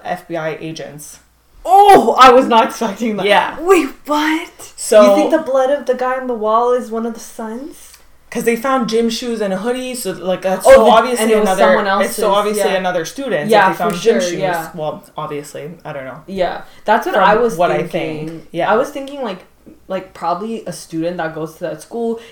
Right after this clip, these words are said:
Speaker 2: either they got into some type of fight or, like,
Speaker 1: Yeah.
Speaker 2: jealousy or something, or,
Speaker 1: Exactly.
Speaker 2: like, a ra-
Speaker 1: Something, something happened there.
Speaker 2: Yeah, racially motivated. Like, I'm not sure, but
Speaker 1: Yeah.
Speaker 2: oh my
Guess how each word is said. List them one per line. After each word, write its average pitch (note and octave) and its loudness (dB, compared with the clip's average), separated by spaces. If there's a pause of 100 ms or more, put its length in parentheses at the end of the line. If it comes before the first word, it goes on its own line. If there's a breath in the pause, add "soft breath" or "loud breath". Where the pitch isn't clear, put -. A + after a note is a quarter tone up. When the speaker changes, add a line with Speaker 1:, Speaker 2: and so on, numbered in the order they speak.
Speaker 2:
either F#3+ -4
they F3 -6
got E3 -2
into E3 -12
some D#3 -12
type F3 -10
of D#3 -14
fight B3+ 2
or, G3+ -4
like, F3+ 0
Speaker 1:
Yeah. D#3+ 0
Speaker 2:
jealousy G#3 -2
or F#3 -6
something, G3 -8
or, F3+ -2
Speaker 1:
Exactly. D3+ -2
Speaker 2:
like, C3+ -14 (160)
a F3 -2
ra- E3+ -2
Speaker 1:
Something, A#3+ 0
something F#3 -8
happened D3 -10
there. A3 -2
Speaker 2:
Yeah, F#3 4
racially G3 -6
motivated. G3 0
Like, F3+ -2
I'm F3 -4
not F#3 -6
sure, F#3 -6
but E3+ -4
Speaker 1:
Yeah. D3+ -4
Speaker 2:
oh F3+ -10
my F3+ -14